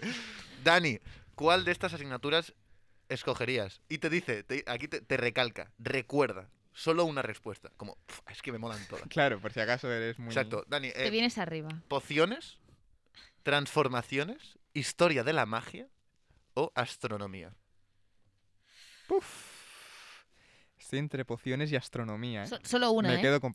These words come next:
Speaker 3: Solo
Speaker 2: pociones.
Speaker 3: una, ¿eh?
Speaker 1: Te quedas con pociones. Po-, pociones es súper Zetangana. O sea, la
Speaker 3: Y
Speaker 1: química.
Speaker 3: otra, y otra.
Speaker 1: <laughs> Chicos, eh, estáis hechos unos Zetangana todos.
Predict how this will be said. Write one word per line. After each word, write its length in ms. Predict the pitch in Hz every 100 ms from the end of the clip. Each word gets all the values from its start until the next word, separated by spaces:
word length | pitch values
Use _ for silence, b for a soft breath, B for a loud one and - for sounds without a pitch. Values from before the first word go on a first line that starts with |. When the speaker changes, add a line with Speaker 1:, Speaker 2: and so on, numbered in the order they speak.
| 107
Speaker 3:
Solo 220 | 240 233
Speaker 2:
pociones. 100 | 202
Speaker 3:
una, 180 | 196 160
¿eh? 20 |
Speaker 1:
Te 40 | 165
quedas 120 | 185
con 100 | 190
pociones. 420 | 185 196 131 - -
Po-, 180 | - 135
pociones 420 | 127 147 160 165
es 80 | 165
súper 260 | 190 160
Zetangana. 600 | - 147 123 139 156 110 -
O 60 | 123
sea, 160 | 147 123
la 140 | 123
Speaker 3:
Y 80 | 226
Speaker 1:
química. 260 | 226 262
Speaker 3:
otra, 460 | 233 175 165 180 180
y 140 | 196
otra. 420 | 254 208 - 190 208
Speaker 1:
<laughs> 420 | 214 170 170 165
Chicos, 360 | 127 175 131 120
eh, 180 | 107
estáis 220 | 107 113 131
hechos 220 | 202 185
unos 180 | 143 -
Zetangana 500 | 110 104 101 95 85
todos. 360 | 113 156 -